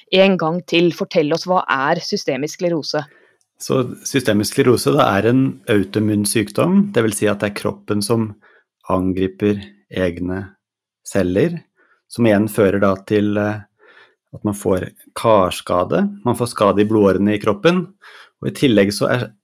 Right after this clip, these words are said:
Speaker 2: så erstattes normalt vev både i hud og indre organer av bindevev.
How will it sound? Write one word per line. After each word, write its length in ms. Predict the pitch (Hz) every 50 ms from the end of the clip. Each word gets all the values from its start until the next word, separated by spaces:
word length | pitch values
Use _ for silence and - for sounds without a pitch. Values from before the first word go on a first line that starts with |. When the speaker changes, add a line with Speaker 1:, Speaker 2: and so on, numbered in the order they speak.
| _ _
Speaker 2:
så 160 | - - 139
erstattes 640 | 139 131 - - - 98 90 - - - 123 117 - -
normalt 540 | 120 117 110 104 95 95 104 104 101 - 98
vev 280 | 95 98 101 120 131 131
både 300 | 117 113 104 101 101 101
i 120 | 101 104 98 - -
hud 260 | 101 98 101 104 104
og 60 | 117
indre 540 | 120 104 98 95 98 101 101 101 101 104 104 101
organer 560 | 113 113 110 107 104 95 95 101 117 131 127
av 300 | 113 107 107 104 110 110 107 - _ _ _ _ _ _ _ _ _ _ _ -
bindevev. 600 | 113 127 131 113 98 92 85 95 104 107 98